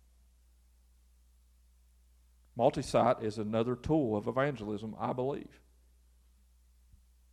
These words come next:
You see the no trespassing sign on the door back there? On that, look, turn around, look, right back there in that little window. That was hanging on the door of this building with a locked door.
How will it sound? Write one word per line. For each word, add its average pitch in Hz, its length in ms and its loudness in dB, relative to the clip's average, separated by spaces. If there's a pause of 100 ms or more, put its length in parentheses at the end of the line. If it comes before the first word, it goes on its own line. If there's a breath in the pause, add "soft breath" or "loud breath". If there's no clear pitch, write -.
(240)
You 101 80 -16
see 120 120 2
the 113 80 2
no 120 160 4
trespassing 127 540 2
sign 131 240 -2
on 143 100 -4
the 135 80 -6
door 147 220 -2
back 156 260 0
there? 170 240 -4 (600)
On 127 100 -6
that, 120 200 -4
look, 127 220 -8
turn 143 140 0
around, 170 180 -4
look, 135 220 -6
right 120 160 -4
back 131 160 -6
there 139 80 -6
in 135 60 -4
that 139 100 -6
little 147 140 -2
window. 107 320 -4 (2000)
That 123 160 2
was 131 120 -4
hanging 135 340 -2
on 117 160 -6
the 104 80 -10
door 113 420 -2 (120)
of 98 100 -14
this 107 160 -10
building 117 320 -8 (1800)
with 107 160 -14
a 110 40 -2
locked 110 360 2
door. 110 320 -2